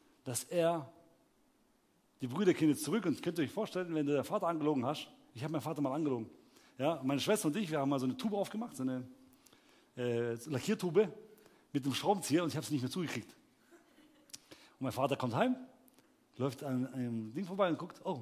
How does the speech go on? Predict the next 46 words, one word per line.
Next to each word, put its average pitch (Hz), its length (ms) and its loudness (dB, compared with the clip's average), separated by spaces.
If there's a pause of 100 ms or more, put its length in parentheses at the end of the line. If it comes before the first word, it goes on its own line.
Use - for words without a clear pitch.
die 120 60 -14
Tube 185 180 -6
ist 135 80 -8
offen.“ 123 240 -12 (340)
„Komm“, - 220 6
sagt, 170 220 4
„wer 170 100 2
war 180 140 10
das?“ 131 120 6
Und 123 80 -4
sagt 139 180 0
zu 127 60 -2
mir, 113 180 -2 (480)
„Oh 117 100 -12
Mann, 117 280 -10 (720)
ich 104 80 -6
will 151 100 6
keinen 156 180 2
Ärger 180 160 6
kriegen“, 185 240 2
ich 135 60 4
sag 135 160 0
lieber, 151 240 0
„Ich 104 100 -4
war's 123 220 -2
nicht.“ 104 180 -8 (1500)
„Keine 208 360 12
Ahnung“, 196 480 12
ja. 160 140 10
<laughs> - 180 2 (1120)
Und 160 60 2
meine 170 140 10
Schwester 214 360 8
steht 165 180 0
da 190 60 4
und 226 120 2
sagt, 170 200 -4 (420)
„Ich 208 140 2
weiß, 254 220 12
wer 330 80 10
es 156 120 8
war.“ 160 100 10
Und 156 140 6
ich 175 140 -2
guck, - 240 -2 (100)
„Hm, 185 680 2